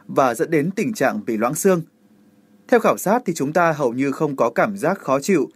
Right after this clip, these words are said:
hay có những dấu hiệu nào của bệnh loãng xương. Nếu có, chỉ là một vài triệu chứng nhẹ và mơ hồ, như là đau nhức, mệt mỏi không cố định ở cột sống lưng, ở dọc các chi, ở các đầu xương.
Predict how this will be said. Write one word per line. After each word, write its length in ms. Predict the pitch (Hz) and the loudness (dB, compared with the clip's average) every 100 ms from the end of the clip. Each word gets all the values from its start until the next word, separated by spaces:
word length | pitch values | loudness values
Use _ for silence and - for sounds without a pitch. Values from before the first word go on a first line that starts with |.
| _ _ | _ _
hay 180 | - 190 | 0 0
có 100 | 175 | 2
những 220 | 170 190 | 0 0
dấu 180 | 196 196 | 2 2
hiệu 200 | 226 147 | 2 0
nào 300 | 131 123 107 - | 0 0 -2 -4
của 100 | 117 | -2
bệnh 180 | 113 | 0
loãng 160 | 120 156 | 0 0
xương. 280 | 185 202 170 - _ _ _ _ _ - | 2 2 2 -8 _ _ _ _ _ 2
Nếu 160 | 196 | 2
có, 380 | 196 175 170 262 - - | 4 2 2 -2 -6 -8
chỉ 160 | - 147 | 0 2
là 180 | 143 | 2
một 160 | 143 139 | 0 -2
vài 220 | 123 135 117 | 2 2 2
triệu 220 | - 127 | -2 -4
chứng 220 | 135 160 | -4 0
nhẹ 220 | 196 135 - | 2 0 -2
và 220 | 117 110 | -4 0
mơ 120 | 175 | 0
hồ, 340 | 165 143 120 - _ _ _ _ - | 2 2 2 -2 _ _ _ _ 2
như 100 | 208 | 4
là 100 | 139 | 4
đau 200 | 156 156 | 4 2
nhức, 200 | 233 269 _ - | 0 -2 _ 0
mệt 220 | 175 165 | 2 2
mỏi 200 | 170 135 | 2 2
không 240 | 110 220 208 | 0 0 2
cố 140 | 151 | 2
định 180 | 190 - - | 2 0 -4
ở 120 | 120 | -4
cột 160 | 120 | -2
sống 220 | - 131 165 | -2 0 2
lưng, 220 | 196 180 _ _ _ _ | 2 0 _ _ _ _
ở 180 | 165 127 | 2 2
dọc 200 | 143 123 - | 2 0 0
các 120 | 208 | -4
chi, 300 | - 208 190 160 _ | 2 2 2 -4 _
ở 180 | - 117 104 | 0 2 2
các 160 | 214 | 0
đầu 160 | 170 107 | 0 -2
xương. 300 | - 160 | 2 2